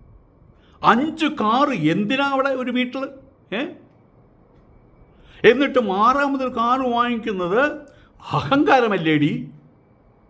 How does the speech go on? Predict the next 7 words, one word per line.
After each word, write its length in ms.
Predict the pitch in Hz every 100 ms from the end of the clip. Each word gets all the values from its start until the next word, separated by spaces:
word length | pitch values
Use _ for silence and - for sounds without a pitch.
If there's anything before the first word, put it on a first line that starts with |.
| _ _ _ _ _ _ _ _ - _ -
കല്യാണി 360 | 131 151 180 180
എല്ലാവരും 480 | 139 147 180 165 139 165 -
കേൾക്കുക. 420 | 127 123 - 139 139 - - - - - - - - - _ - - - - - - - - - - - - - - - - - - - - - - - - - 127
കല്യാണി 340 | 131 156 165 165
പറഞ്ഞു, 260 | 151 185 127 87 - -
"രമണി, 280 | 117 135 180 139 - - - - - - - - - - - - -
നീ 80 | 113